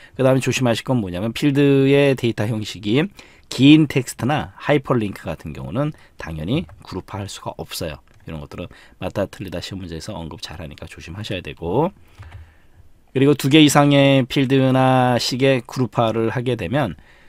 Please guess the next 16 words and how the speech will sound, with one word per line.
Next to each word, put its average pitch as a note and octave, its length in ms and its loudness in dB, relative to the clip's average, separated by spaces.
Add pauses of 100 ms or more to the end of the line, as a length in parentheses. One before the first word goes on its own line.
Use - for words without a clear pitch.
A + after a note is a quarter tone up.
(120)
첫 E3 160 2
번째 B2+ 580 6
필드, G2+ 360 -2
식을 B2 300 -4
기준으로 G#2 560 -6
그룹이 A2 340 -4
지정된 F#2+ 540 -6
다음에 A2 640 -2 (400)
지정된 C3 680 2
그룹에서 B2+ 680 4 (100)
두 B2 140 -2
번째 A#2+ 480 2 (280)
필드 A#2 300 -2
식을 F2+ 260 -8
기준으로 D#2+ 440 -10
그룹이 F#2 420 -6